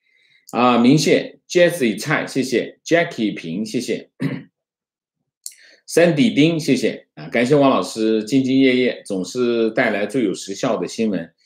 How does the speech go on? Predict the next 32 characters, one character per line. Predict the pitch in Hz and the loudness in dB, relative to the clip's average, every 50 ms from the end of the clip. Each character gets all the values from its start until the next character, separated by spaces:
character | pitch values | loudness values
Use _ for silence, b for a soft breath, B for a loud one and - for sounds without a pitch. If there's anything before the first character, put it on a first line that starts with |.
| _ _ _ | _ _ _
以 | - 90 87 | -10 -8 -6
及 | 85 95 117 120 120 120 123 | -4 -2 -2 0 2 2 2
客 | 120 - - 139 123 | 2 2 2 2 4
观 | 127 131 127 | 4 2 2
全 | 123 - 107 98 | 2 2 2 2
面 | 120 123 113 | 4 4 2
的 | 104 92 | 2 0
解 | - 87 71 - - | -2 -6 -6 -8 -10
读， | - - - | -18 -10 -4
谢 | - - 113 | -2 0 0
谢。 | 110 104 87 - - _ _ _ _ _ _ _ _ _ | 0 0 -2 -4 -8 _ _ _ _ _ _ _ _ _
Richard | - 139 185 185 185 147 113 92 - - | 2 2 4 4 2 0 0 -2 -4 -8
胡， | - - 92 101 120 | -10 -6 -4 -4 -4
谢 | 123 - 143 | -2 -2 -2
谢。 | 123 123 117 - - - _ _ _ _ _ _ _ _ _ _ _ _ _ - | 0 0 -2 -2 -4 -8 _ _ _ _ _ _ _ _ _ _ _ _ _ -4
蚂 | - 127 151 165 135 | 0 2 2 2 2
蚁 | |
金 | 120 - 160 170 160 | 0 0 0 0 0
服 | 147 - 113 117 131 | -2 -2 -2 0 0
和 | 127 127 - 110 113 117 | 0 2 2 4 4 2
数 | 117 - 165 151 | 2 2 0 0
字 | - 123 | 2 2
人 | 113 113 110 | 2 2 2
民 | 113 117 120 | 0 0 0
币 | 123 123 107 | 0 -2 -2
有 | 92 85 82 | -2 -2 -4
业 | 90 117 135 147 131 | -2 0 2 4 4
务 | 117 104 95 | 4 2 -2
冲 | 87 - - 147 160 | -4 -4 -4 -4 -2
突 | 151 156 147 117 | -2 -4 -4 -4
甚 | 101 - 135 117 104 | -2 -2 -2 -2 -2
至 | - 101 | -4 -8